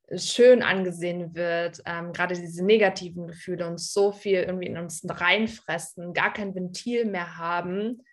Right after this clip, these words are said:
das, ähm, zu verarbeiten. Und die Ventile, die wir haben, oft eigentlich sehr ungesund sind, dass man irgendwie,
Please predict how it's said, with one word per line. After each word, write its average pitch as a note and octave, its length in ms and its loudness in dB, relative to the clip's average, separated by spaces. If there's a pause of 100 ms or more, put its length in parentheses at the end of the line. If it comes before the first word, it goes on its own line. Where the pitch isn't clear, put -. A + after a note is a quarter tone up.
(520)
das, F3+ 560 2
ähm, E3 420 -2
zu - 140 -12
verarbeiten. D#3+ 800 2
Und E3+ 440 -10
die A3 120 4
Ventile, G#3 400 6
die F#3+ 140 0
wir E3+ 180 0
haben, G3+ 320 0
oft F#3 300 -4
eigentlich F3+ 260 -10
sehr - 180 -2
ungesund D3+ 580 0
sind, D3+ 380 -6
dass D#3+ 200 -14
man D#3 160 -8
irgendwie, D#3+ 520 -8